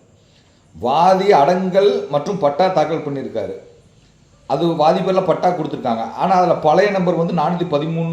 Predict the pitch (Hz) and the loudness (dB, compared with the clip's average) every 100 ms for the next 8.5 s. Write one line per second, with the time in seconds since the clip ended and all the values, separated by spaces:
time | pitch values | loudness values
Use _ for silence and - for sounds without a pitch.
0 | 147 117 107 113 123 165 165 131 135 143 | -6 -8 -10 -8 -4 -2 -4 -4 -4 -4
1 | 143 147 156 113 127 123 110 101 - - | -8 -8 -10 -10 -8 -4 -4 -4 -10 -18
2 | - - _ _ - 123 139 135 170 170 | -20 -20 _ _ -12 -4 -2 0 0 0
3 | 156 135 147 202 208 185 185 185 175 160 | -2 2 0 0 -2 -2 0 0 0 0
4 | 151 135 170 175 156 - - 175 120 123 | -2 -4 -4 -4 -6 -6 -6 -4 -2 0
5 | 180 233 220 - - - - _ - - | 2 2 0 -4 -14 -20 -20 _ -20 -20
6 | 98 123 151 139 - 165 143 147 147 165 | -14 0 4 4 4 0 0 -2 -4 -2
7 | 143 143 139 131 120 113 120 170 120 - | -2 -2 -2 -4 -6 -6 -8 -6 -6 -6
8 | 110 98 90 92 | -10 -10 -12 -12